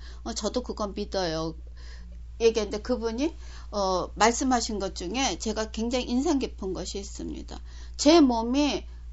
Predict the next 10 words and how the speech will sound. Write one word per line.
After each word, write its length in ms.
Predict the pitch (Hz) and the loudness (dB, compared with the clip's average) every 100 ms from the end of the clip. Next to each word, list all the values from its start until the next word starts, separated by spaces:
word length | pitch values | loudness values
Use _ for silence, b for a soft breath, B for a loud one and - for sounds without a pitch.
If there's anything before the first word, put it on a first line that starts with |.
| - - | -12 2
나아서 540 | 208 240 285 302 254 | 6 10 8 8 2
무엇을 480 | 190 220 302 381 294 | 4 4 4 4 2
할 160 | 240 | 2
건가? 640 | - 180 143 135 165 147 - - - - - - | 0 -2 0 0 0 0 -4 -12 -12 -12 -12 -10
어? 140 | 233 262 B B B | -8 -8 B B B
다, 160 | - - | -4 0
많은 380 | 247 294 381 494 | 6 8 8 6
사람들은요, 920 | 381 277 269 247 247 220 208 185 220 - B B | 2 4 2 2 2 2 0 0 0 -2 B B
절 280 | 233 240 233 | 4 4 4
보고 380 | 214 254 254 | 0 4 2